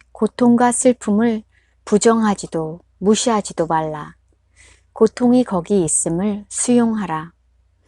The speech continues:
생각은 상실의 주변에서 서성거리며 나를 피해자로 만들어간다.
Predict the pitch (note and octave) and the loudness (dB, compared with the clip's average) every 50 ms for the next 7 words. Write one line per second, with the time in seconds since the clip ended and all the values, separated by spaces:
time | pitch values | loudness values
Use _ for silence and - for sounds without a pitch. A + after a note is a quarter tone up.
0 | _ - - - _ - - - A#3+ A3+ A3 G3 F3+ - A3 A#3 A3+ G3 F3+ - | _ -20 -20 -20 _ -6 -2 0 2 2 2 0 0 -2 -2 -2 -2 -2 -6 -12
1 | _ _ _ _ _ _ _ - - - B3+ B3+ B3+ - - C4+ C4+ C4+ - - | _ _ _ _ _ _ _ -12 -4 0 0 2 0 2 2 4 4 4 2 0
2 | F#3+ - G3 F#3+ F#3+ F#3+ F3+ - G3 F#3 - A3 G#3+ - A3 G#3+ G#3 F#3 E3 E3 | -2 -2 0 0 0 -2 -2 -4 -4 -6 -6 -6 -6 -4 -4 -4 -4 -4 -6 -6
3 | D#3 D#3 D#3+ F3 F3+ F3+ F3 F3+ F#3 _ _ _ _ _ _ _ _ _ - C#3+ | -6 -6 -4 -4 -4 -4 -6 -8 -12 _ _ _ _ _ _ _ _ _ -4 -4
4 | D3+ D3+ E3 F#3 G#3 G3+ F#3 - - - D#4 D#4+ D#4+ D4+ - B3 A3+ G#3+ G3+ F#3 | -4 -2 -2 -2 -2 -2 -4 -6 -2 0 2 2 2 0 0 0 0 0 0 0
5 | D#3 D3+ D#3 D#3 F3 F#3+ F#3+ F#3+ F3+ E3+ D#3+ D3+ D3 D3 D3+ D#3+ - | -2 -4 -4 -2 -2 -2 -2 -4 -6 -8 -8 -10 -12 -12 -14 -16 -18